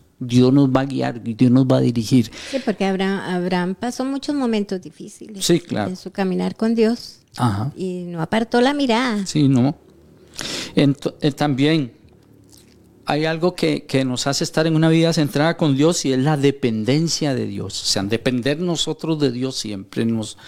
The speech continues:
Speaker 1: nos, nosotros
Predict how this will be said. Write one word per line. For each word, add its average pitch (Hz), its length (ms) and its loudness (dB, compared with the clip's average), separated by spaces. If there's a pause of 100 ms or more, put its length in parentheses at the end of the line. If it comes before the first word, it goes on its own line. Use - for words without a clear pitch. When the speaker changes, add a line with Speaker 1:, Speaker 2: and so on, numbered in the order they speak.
(420)
Speaker 1:
nos, 131 960 0
nosotros 131 840 0